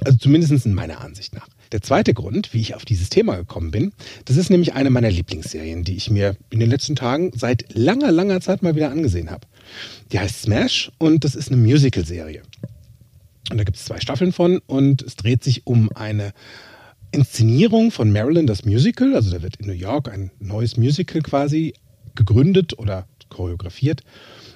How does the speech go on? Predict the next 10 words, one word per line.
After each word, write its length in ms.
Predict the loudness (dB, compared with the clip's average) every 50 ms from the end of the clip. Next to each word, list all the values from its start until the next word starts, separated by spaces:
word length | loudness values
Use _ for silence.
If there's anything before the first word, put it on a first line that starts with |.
| _ _ _
Und 840 | -6 -2 0 0 2 2 2 2 2 2 2 0 -2 -6 -12 _ -4
da 80 | 0 2
geht's 340 | 2 2 2 0 -4 -14 -20 _ _ -6
in 140 | -2 0 0
der 100 | 0 0
zweiten 280 | -2 -4 -4 -4 -4
Staffel 520 | -6 -4 -4 -6 -4 -2 0 0 0 0 -2 _
um 460 | -4 -2 0 2 2 2 2 0 -2 -6 -6 -2
die 400 | 0 2 4 4 4 2 0 -2 -4
Widrigkeiten, 1000 | -4 -2 2 2 2 4 4 2 2 0 -2 -4 -8 -10 -10 -8 -4 -4 -4 -4